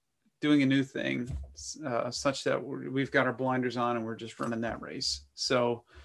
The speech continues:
we have time in the wilderness to look around, to look back, to look forward, and to, to reflect carefully about how to create a, a future normal that is better and more just and more peaceful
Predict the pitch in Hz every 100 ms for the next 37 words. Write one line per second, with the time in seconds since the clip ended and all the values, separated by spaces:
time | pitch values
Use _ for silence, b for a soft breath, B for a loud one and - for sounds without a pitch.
0 | b b - 151 156 156 - 180 196 185
1 | 151 131 127 123 - 135 135 147 156 131
2 | 131 139 135 131 131 139 127 135 - 135
3 | 131 - 139 135 131 131 127 143 131 127
4 | 139 131 127 - 135 131 - 160 175 -
5 | - 185 262 269 - 113 135 151 - 135
6 | 135 135 - - _ _ _ _ _ 180
7 | 202 - 180 185 180 - 147 143 147 139
8 | - 151 143 135 127 127 147 151 139 127
9 | 120 123 127 123 120 - 135 131 127 -
10 | - 135 131 123 120 127 127 - 131 120
11 | 117 117 139 131 - - 131